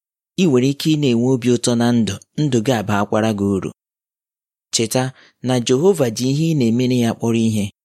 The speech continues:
O nweghị ihe dị mma ị ga-eji ndụ gị eme karịa ife Nna anyị nke eluigwe hụrụ anyị n'anya. Gịnị ka ị nwere ike ịmụta na ndụ Eze Joash, Eze Ọzaya,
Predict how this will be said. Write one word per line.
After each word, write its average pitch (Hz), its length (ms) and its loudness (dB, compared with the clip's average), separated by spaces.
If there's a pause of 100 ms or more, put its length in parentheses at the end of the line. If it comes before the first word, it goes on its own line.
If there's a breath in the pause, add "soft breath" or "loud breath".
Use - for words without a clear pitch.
(720)
O 127 80 -4
nweghị 185 380 0
ihe 170 220 2
dị 147 160 -2
mma 143 200 -2
ị 135 140 -2
ga-eji 113 360 -2
ndụ 117 220 -2
gị 117 160 -2
eme 101 220 -2 (400 soft breath)
karịa 147 300 0
ife 143 220 -2
Nna 127 300 -2
anyị 120 220 0
nke 104 200 -2
eluigwe 113 420 0
hụrụ 110 260 -2
anyị 104 220 0
n'anya. 98 420 -4 (2250)
Gịnị 175 360 0
ka 135 140 -6
ị 147 60 2
nwere 117 220 0
ike 123 200 -4
ịmụta 107 320 -4
na 113 160 -2
ndụ 113 240 -2 (1040)
Eze 156 300 0
Joash, 110 600 -4 (1160)
Eze 139 260 0
Ọzaya, 107 580 -4